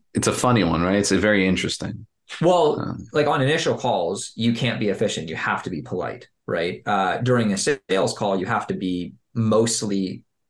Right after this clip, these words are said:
Speaker 2: polite with a slight
Speaker 1: Yeah.
Speaker 2: amount of efficiency. Like,
Speaker 1: Yeah.
Speaker 2: of course, sometimes an old man wants to, like, tell you his whole life story, and you have to, like, kinda, like,
Speaker 1: Yeah.
Speaker 2: be somewhat efficiently polite of being like, Hey, you know, like, I don't mean to be rude, but I just, you know,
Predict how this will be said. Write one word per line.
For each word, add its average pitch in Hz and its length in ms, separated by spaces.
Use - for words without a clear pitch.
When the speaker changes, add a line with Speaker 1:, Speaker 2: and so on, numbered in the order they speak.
Speaker 2:
polite 107 500
with 110 140
a 92 60
slight - 300
Speaker 1:
Yeah. 98 60
Speaker 2:
amount 92 160
of - 60
efficiency. - 560
Like, 123 120
Speaker 1:
Yeah. 131 60
Speaker 2:
of - 80
course, 120 400
sometimes 127 360
an 104 100
old 101 180
man 92 200
wants 87 180
to, 95 60
like, 85 140
tell 98 120
you 87 80
his 78 100
whole 80 140
life 80 140
story, 156 280
and 95 80
you 95 40
have 95 120
to, 95 80
like, 85 200
kinda, 92 200
like, 80 200
Speaker 1:
Yeah. 50 300
Speaker 2:
be - 180
somewhat 107 300
efficiently 107 640
polite 123 400
of 92 100
being 98 160
like, 87 160
Hey, 123 220
you 110 180
know, 92 140
like, 80 320
I 90 80
don't 90 140
mean 90 100
to 85 60
be 87 100
rude, 143 360
but 107 100
I 95 60
just, - 220
you 95 100
know, - 200